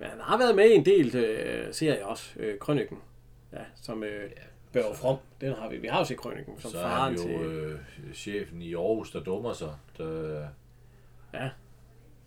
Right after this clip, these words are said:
Speaker 2: Ja, den der rejsehold, den del, der
Speaker 1: Nå,
Speaker 2: bliver optaget
Speaker 1: ja,
Speaker 2: i
Speaker 1: ja.
Speaker 2: Aarhus.
Speaker 1: Ja, det er rigtigt, ja. Ja,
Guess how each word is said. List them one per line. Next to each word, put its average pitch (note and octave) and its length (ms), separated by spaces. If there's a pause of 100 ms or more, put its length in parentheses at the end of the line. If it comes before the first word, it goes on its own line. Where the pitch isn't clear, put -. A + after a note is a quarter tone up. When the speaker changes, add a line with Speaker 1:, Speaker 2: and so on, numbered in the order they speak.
(920)
Speaker 2:
Ja, D#2 260
den F2 200
der E2 300
rejsehold, E2+ 440
den D#3+ 160
del, F3 160
der D#3+ 60
Speaker 1:
Nå, G3 80
Speaker 2:
bliver G#3 80 (100)
optaget F3 200
Speaker 1:
ja, F3 80
Speaker 2:
i B3+ 60
Speaker 1:
ja. C#4 80
Speaker 2:
Aarhus. - 300
Speaker 1:
Ja, B2+ 120
det F#3+ 160
er C#3 40
rigtigt, - 260
ja. G#2 120 (1600)
Ja, - 40